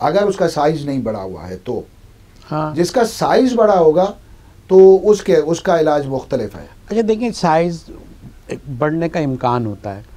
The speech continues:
Speaker 2: तो ऐसा है कि आप उसको कुछ ब्रेक लगा दें कि वो जो उसका वेट गेन ना हो, उसके लिए भी कोई सप्लीमेंट्री दवाई देते हैं आप? कि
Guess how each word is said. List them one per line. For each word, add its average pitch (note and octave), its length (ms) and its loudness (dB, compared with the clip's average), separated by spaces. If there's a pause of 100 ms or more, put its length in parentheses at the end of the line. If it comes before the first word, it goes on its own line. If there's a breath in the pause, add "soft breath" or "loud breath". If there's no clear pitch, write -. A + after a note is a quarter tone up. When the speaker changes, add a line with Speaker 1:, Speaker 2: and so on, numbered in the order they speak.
(340 soft breath)
Speaker 2:
तो F#3 200 -4
ऐसा F3 300 0
है G3 360 -2
कि A3 140 -8
आप F#3 260 0
उसको F#3+ 240 -6
कुछ F#3 260 -8
ब्रेक D3 440 0
लगा C#3+ 300 2
दें D3+ 260 -6 (560 loud breath)
कि D#3+ 160 2
वो D3+ 200 2
जो C#3+ 180 0
उसका C3+ 300 -4
वेट D3 340 2
गेन D3+ 280 2
ना C#3+ 140 2
हो, C3+ 380 -2 (380 soft breath)
उसके G#3 240 -4
लिए A3 160 -2
भी G#3 100 -2
कोई G#3 180 -2
सप्लीमेंट्री F#3+ 760 -4 (120)
दवाई D3 340 2
देते E3+ 300 -4
हैं G3 100 -2
आप? C3 120 -4 (520 soft breath)
कि E3 120 -2